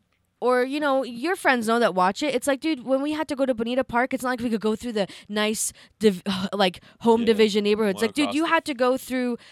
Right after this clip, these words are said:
Speaker 1: that little ass walkway on the side of fucking Shoshone Street where
Speaker 2: Yeah.
Speaker 1: it was fifty-five miles an hour, forty-five miles an hour
Speaker 2: Yeah.
Speaker 1: probably. And it's like country kind of roads.
Speaker 2: Yeah.
Speaker 1: And so a lot of times you
Speaker 2: Or
Speaker 1: didn't
Speaker 2: across the
Speaker 1: have,
Speaker 2: field.
Speaker 1: like, or across the field, but a lot of times you,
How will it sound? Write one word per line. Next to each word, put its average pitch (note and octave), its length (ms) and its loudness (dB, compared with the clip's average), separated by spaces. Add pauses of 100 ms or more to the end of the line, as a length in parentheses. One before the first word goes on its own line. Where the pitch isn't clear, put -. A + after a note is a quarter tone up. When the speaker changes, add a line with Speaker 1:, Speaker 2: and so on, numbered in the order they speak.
Speaker 1:
that G3 180 -2
little C#4 300 0
ass C#4 280 0
walkway F#3+ 480 0
on F3+ 120 -2
the F3 80 -4
side G#3 380 0
of A#3 260 -2 (260)
fucking A3+ 320 -4
Shoshone A3 500 -2
Street F3+ 460 -6
where F#3 300 0
Speaker 2:
Yeah. E3+ 120 -8
Speaker 1:
it G3+ 80 0
was G3 200 -2
fifty-five G3+ 560 0
miles G3 260 -2
an F3+ 80 -6
hour, F3+ 320 0
forty-five F#3 400 -4
miles E3 240 -4
an E3+ 80 -10
hour D#3 300 -6
Speaker 2:
Yeah. D#3 60 -12
Speaker 1:
probably. D3+ 440 -8 (360)
And G#3+ 160 -4
it's A3 180 -4
like A3 340 -4 (380)
country B3 420 -4
kind A#3 200 -4
of F#3 140 -6
roads. G3 400 0
Speaker 2:
Yeah. F#2 200 -8 (160)
Speaker 1:
And A3 140 -4
so B3+ 200 2
a - 20 0
lot B3 180 0
of C4 100 -2
times B3 360 -4
you A#3 80 -6
Speaker 2:
Or A3+ 40 -4
Speaker 1:
didn't C#4 180 -4
Speaker 2:
across G#3 100 0
the A3 60 -2
Speaker 1:
have, G#3 120 -2
Speaker 2:
field. F#3 340 -2
Speaker 1:
like, - 140 -20 (280)
or A#3+ 120 -4
across C#4 320 -2
the D4 80 -8
field, C#4+ 300 -2
but G#3 120 -2
a F#3+ 80 -2
lot A3+ 160 0
of B3+ 40 -6
times B3 320 -8
you, G3+ 220 -12